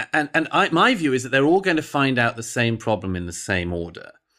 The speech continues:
which is if you keep treating people by these characteristics, several things happen, particularly in the business world. You promote people who were quite near the top anyway.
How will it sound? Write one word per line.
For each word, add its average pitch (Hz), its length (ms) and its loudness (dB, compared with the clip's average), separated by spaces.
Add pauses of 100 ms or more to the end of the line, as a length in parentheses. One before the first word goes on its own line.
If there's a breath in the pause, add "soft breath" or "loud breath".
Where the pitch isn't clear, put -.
(300 soft breath)
which - 440 -4
is 95 580 2 (340 soft breath)
if 131 120 -4
you 208 100 -2
keep - 320 -4
treating 123 340 0
people 107 380 -6
by 90 680 -4
these 95 220 -6
characteristics, - 760 -8
several 139 400 0
things 87 280 -8
happen, - 320 -12
particularly - 480 -4
in 90 100 -4
the 85 60 -10
business - 380 -8
world. - 220 -12 (500 loud breath)
You 120 140 0
promote 131 640 2
people 123 680 -2
who 117 120 0
were 110 140 0
quite 131 500 -6
near 110 600 2
the 85 100 -12
top 87 360 -4
anyway. 85 560 -10